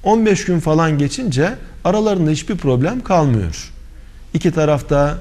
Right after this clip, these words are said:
gayet mutlu. Kadın böyle sevinçten uçacak. On beş gün sonra muskayı yazdırdığı kişiye gidiyor ve diyor ki, "Kırk güne lüzum kalmadı, on beş günde tesirini gösterdi.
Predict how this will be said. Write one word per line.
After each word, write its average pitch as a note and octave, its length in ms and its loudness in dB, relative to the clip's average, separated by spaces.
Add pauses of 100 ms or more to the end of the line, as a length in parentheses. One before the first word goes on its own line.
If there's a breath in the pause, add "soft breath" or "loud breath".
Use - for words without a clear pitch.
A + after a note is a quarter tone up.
(100)
gayet C3+ 380 2
mutlu. B2+ 480 0 (380)
Kadın F3+ 340 0
böyle E3 380 2
sevinçten F3 500 0
uçacak. D3+ 600 0 (760 loud breath)
On G3 180 4
beş F#3 180 4
gün E3+ 140 2
sonra E3 500 2 (340 loud breath)
muskayı E3 460 4
yazdırdığı C#3+ 880 2
kişiye D#3 420 2
gidiyor C#3 520 2 (180)
ve C3+ 140 4
diyor G3 240 2
ki, F#3 200 2 (380 loud breath)
"Kırk F#3+ 220 0
güne D#3+ 240 2
lüzum C3+ 300 2
kalmadı, E3+ 420 2
on D3+ 200 2
beş C#3+ 160 0
günde C#3 280 -2
tesirini C3 500 0
gösterdi. B2+ 600 2